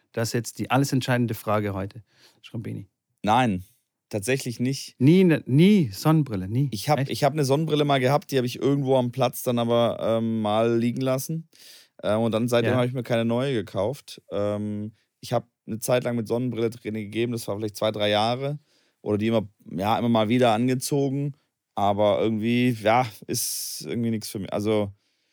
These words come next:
Speaker 2: schwierig.
Speaker 1: Ich fang auch immer hochmotiviert, fang ich an, äh, mit Sonnenbrille, jede Saison. Die ersten drei, vier, fünf Wochen hab ich k-, permanent eine Sonnenbrille auf. Scheißegal, auch abends um einundzwanzig Uhr,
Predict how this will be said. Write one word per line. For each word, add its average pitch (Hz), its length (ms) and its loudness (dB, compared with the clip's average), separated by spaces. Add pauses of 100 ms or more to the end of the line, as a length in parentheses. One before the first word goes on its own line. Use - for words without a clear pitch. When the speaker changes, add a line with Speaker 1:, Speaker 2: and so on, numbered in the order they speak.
(760)
Speaker 2:
schwierig. 127 540 0
Speaker 1:
Ich 123 140 -2
fang 170 240 4
auch 170 220 2
immer 175 400 2
hochmotiviert, 165 880 0
fang 135 200 -4
ich 123 180 -4
an, 175 260 -4 (560)
äh, 123 320 -2 (220)
mit 156 220 0
Sonnenbrille, 160 480 0
jede 160 340 0
Saison. 135 460 -4 (640)
Die 113 100 -6
ersten 147 320 0
drei, 131 240 -2
vier, 151 220 -2
fünf 160 340 -2
Wochen 147 400 0
hab 131 100 -2
ich 127 200 -6 (200)
k-, 139 300 -12
permanent 160 480 2
eine 127 80 -4
Sonnenbrille 110 480 -4
auf. 135 240 -4 (440)
Scheißegal, 120 520 -4
auch 143 340 -6
abends 147 360 0
um 120 100 -2
einundzwanzig 135 520 -4
Uhr, 135 240 -2